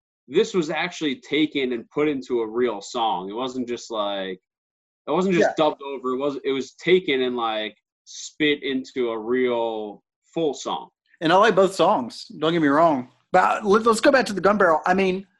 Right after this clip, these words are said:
Speaker 2: I don't hate this gun barrel sequence at all. L-, looking at this one compared to the Roger Moore ones we're gonna see, if y'all like Pierce Brosnan, I think he stinks.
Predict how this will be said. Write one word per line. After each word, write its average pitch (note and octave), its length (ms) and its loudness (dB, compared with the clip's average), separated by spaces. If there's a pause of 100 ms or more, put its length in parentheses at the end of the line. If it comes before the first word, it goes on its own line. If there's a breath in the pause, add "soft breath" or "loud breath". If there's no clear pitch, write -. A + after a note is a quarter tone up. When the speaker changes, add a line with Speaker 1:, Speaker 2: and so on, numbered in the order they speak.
(600)
Speaker 2:
I - 100 2
don't - 220 2
hate - 240 2
this D3+ 160 2
gun B2+ 200 0
barrel B2 200 2
sequence A#2 640 -8
at B2+ 100 -4
all. B2+ 540 0
L-, C4 60 -10 (160)
looking G3+ 380 4
at G3+ 260 0 (520)
this F3 220 4
one G#3 160 2
compared E3 500 2
to C#3 120 4
the B2+ 300 0 (300)
Roger C#3+ 300 2
Moore C#3+ 240 4
ones D3 240 0
we're D3+ 80 0
gonna C#3+ 160 2
see, C#3 380 2
if A#2 140 -2 (580)
y'all D3 140 6
like D#3+ 160 4
Pierce D3+ 200 2
Brosnan, C#3+ 420 2
I C3 300 0
think B2+ 180 -6
he B2 80 -6
stinks. C3 600 -6